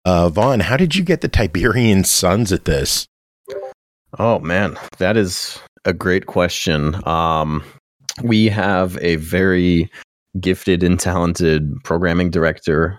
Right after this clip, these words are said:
Speaker 2: Um, he's one of my best friends. His name's Austin. And, uh, I honestly don't know how he does it. He, but I'm, every year I'm more and more impressed when I, so I do all the <laughs> social media for our, um, for our event.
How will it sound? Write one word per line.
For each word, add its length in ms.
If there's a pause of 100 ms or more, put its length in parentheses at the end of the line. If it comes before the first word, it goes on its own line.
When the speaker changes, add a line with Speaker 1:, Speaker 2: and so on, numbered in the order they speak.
Speaker 2:
Um, 260
he's 200
one 120
of 60
my 160
best 260
friends. 300
His 140
name's 180
Austin. 720 (220)
And, 580
uh, 320 (460)
I 240
honestly 460
don't 260
know 200
how 220
he 140
does 260
it. 180
He, 600 (140)
but 280 (380)
I'm, 500
every 340
year 400
I'm 180
more 340
and 120
more 240
impressed 760
when 220
I, 80 (280)
so 180
I 120
do 220
all 80
the 80
<laughs> 140
social 200
media 300
for 200
our, 320
um, 400 (520)
for 140
our 180
event. 400